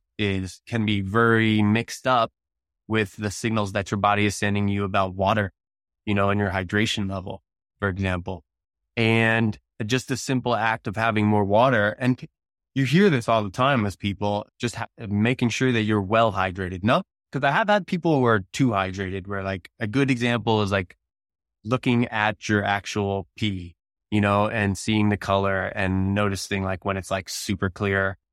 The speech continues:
really often, then you're all probably too hydrated. But rarely is that the case. Most of the time, we got, like, the super yellow kind of pee, and it's pretty often. And then we're talking later in the day about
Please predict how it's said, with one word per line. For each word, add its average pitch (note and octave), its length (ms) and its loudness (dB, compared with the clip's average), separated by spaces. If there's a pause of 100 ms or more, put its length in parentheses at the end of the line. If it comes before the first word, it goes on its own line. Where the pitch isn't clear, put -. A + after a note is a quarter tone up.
(140)
really G2+ 360 0
often, F2+ 440 -2
then G2+ 120 2
you're G#2 120 4
all G2+ 60 2
probably F#2+ 300 0
too F#2 200 -6
hydrated. F2 500 -12
But G#2+ 120 -4
rarely C#3 480 2
is A2+ 100 2
that G#2 180 0
the - 80 -8
case. - 440 -10
Most C3 340 4
of C3+ 60 -2
the B2 60 -2
time, G#2+ 520 0 (360)
we A#2 100 2
got, G2+ 200 2
like, F#2+ 280 0
the G#2 160 0
super G2+ 420 -2
yellow F#2+ 480 0 (440)
kind F#2 220 -4
of F2+ 100 -6
pee, F#2+ 340 -4 (120)
and G2 240 -2
it's F#2+ 140 -10
pretty G2 260 -2
often. F#2+ 600 -2 (180)
And F#2+ 560 -2 (220)
then G#2 360 0
we're G#2 100 2
talking G2+ 480 -2
later G#2 260 0
in G2+ 120 2
the G2 60 0
day G2 380 0
about F#2+ 460 0